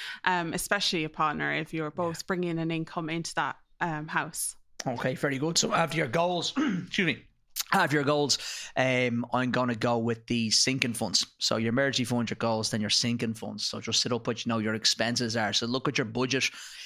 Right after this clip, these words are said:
Speaker 3: look at your goals, uh, and then try and prioritise. But obviously prioritise the things that are important,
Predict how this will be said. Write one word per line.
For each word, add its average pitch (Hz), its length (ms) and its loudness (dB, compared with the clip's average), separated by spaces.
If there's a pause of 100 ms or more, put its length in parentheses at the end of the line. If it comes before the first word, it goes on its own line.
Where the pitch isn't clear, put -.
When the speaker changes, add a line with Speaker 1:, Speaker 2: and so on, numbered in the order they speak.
(120)
Speaker 3:
look 139 180 2
at 147 120 2
your 123 100 2
goals, 131 680 2
uh, 120 40 2
and 120 280 2
then 123 140 0
try 131 160 -2
and 120 80 -2
prioritise. 120 680 0
But 147 120 2
obviously 156 260 2
prioritise 127 520 2
the 120 80 0
things 117 380 0
that 117 140 2
are 110 120 2
important, 101 520 -2